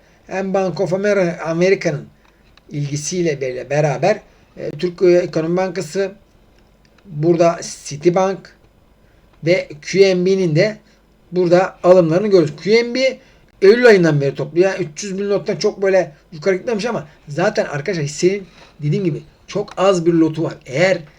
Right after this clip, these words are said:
almak isterlerse, götürmek isterlerse çok böyle uç noktada gidebilir. Zaten aylık takısına baktığımız zaman yabancıların, he, bakın altıncı aydan beri topladığını görürüz. Evet, altıncı ayda çok yüklü almışlar ama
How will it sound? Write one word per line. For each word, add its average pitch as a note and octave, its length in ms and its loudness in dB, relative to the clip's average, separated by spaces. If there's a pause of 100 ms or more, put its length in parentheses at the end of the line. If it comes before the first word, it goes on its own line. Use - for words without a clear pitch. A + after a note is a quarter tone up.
(220)
almak D#3 340 -2
isterlerse, F3+ 480 -4
götürmek D#3 440 -4
isterlerse G#3 600 -2 (380)
çok G#3+ 300 0
böyle F3+ 120 4
uç F#3 200 -2
noktada E3+ 320 -4
gidebilir. F#3 340 -2 (360)
Zaten F#3+ 360 0
aylık E3+ 280 0
takısına G3 380 -4
baktığımız G#3+ 360 -4
zaman F#3 140 0
yabancıların, E3+ 640 2 (440)
he, - 180 -18
bakın D3 340 -12
altıncı D#3 400 0
aydan F3+ 260 2
beri F3+ 120 -2
topladığını E3+ 420 -2
görürüz. F3+ 460 4
Evet, D#3 240 -4
altıncı E3 360 -2
ayda E3+ 120 2
çok F3 160 -4
yüklü E3 260 -2
almışlar G3 340 0
ama A#3 240 -4